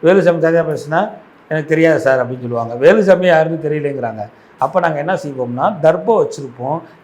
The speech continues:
"ஈக்கி" அப்படின்னு சொல்லி இழுத்து விட சொல்லுவோம். எங்களுக்கே தெரியாத ஆத்மா, "நீ இங்க தான் இருக்க, இதை எடுத்துக்கொள்னு" அர்த்தம். அதுக்கு பேரு ஈக்கி அப்படின்னு பேரு. அந்த தர்பையை வந்து லேசா அப்படி இழுத்து விட சொல்லுவோம்.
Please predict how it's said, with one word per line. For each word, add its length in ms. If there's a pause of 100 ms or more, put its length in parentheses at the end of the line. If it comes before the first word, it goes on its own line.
(120)
"ஈக்கி" 360
அப்படின்னு 400
சொல்லி 220
இழுத்து 300
விட 120
சொல்லுவோம். 280 (320)
எங்களுக்கே 600
தெரியாத 400
ஆத்மா, 500
"நீ 100
இங்க 220
தான் 200
இருக்க, 540
இதை 200
எடுத்துக்கொள்னு" 500
அர்த்தம். 360 (260)
அதுக்கு 340
பேரு 140
ஈக்கி 400
அப்படின்னு 400
பேரு. 200 (300)
அந்த 200
தர்பையை 520
வந்து 100
லேசா 280
அப்படி 200
இழுத்து 260
விட 140
சொல்லுவோம். 460